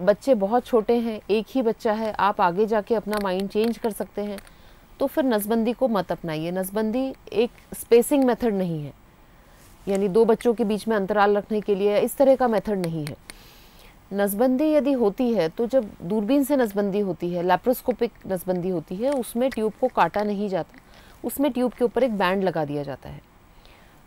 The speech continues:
तो यदि कोई unfortunate घटना हो गई, जैसे किसी के बच्चे गुजर गए या कुछ situations में change हुआ, दूसरी शादी हुई और अब conceive करने की इच्छा है,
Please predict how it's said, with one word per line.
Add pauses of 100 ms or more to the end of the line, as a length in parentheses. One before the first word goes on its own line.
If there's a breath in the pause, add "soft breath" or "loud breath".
(160)
तो
यदि
कोई
unfortunate
घटना
हो
गई,
जैसे
किसी
के
बच्चे
गुजर
गए (520 soft breath)
या
कुछ
situations
में
change
हुआ,
दूसरी
शादी
हुई
और
अब
conceive
करने
की
इच्छा
है,